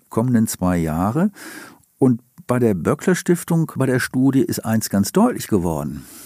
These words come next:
dass auch die Arbeitnehmerinnen und Arbeitnehmer, dass die Beschäftigten im Unternehmen, in den Betrieben ein sehr feines Gespür dafür haben, dass Veränderungen, äh, stattfinden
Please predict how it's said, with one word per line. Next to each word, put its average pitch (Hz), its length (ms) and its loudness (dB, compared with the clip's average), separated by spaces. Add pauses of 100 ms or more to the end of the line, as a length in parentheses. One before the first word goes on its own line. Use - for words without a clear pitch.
(440)
dass 117 320 -2
auch 110 160 -4
die 107 240 -4 (300)
Arbeitnehmerinnen 98 840 0
und - 40 -8
Arbeitnehmer, 82 640 -2
dass 135 180 -4
die 82 80 -8
Beschäftigten - 880 -4 (800)
im 101 260 4 (180)
Unternehmen, 107 640 2
in 107 240 4
den 80 180 0
Betrieben 101 640 -2 (500)
ein 160 180 2
sehr 190 220 0
feines 220 640 -2
Gespür 190 480 0
dafür 107 400 0
haben, 110 300 0
dass 110 300 -4 (180)
Veränderungen, 131 800 2 (460)
äh, 104 180 0
stattfinden 170 880 -2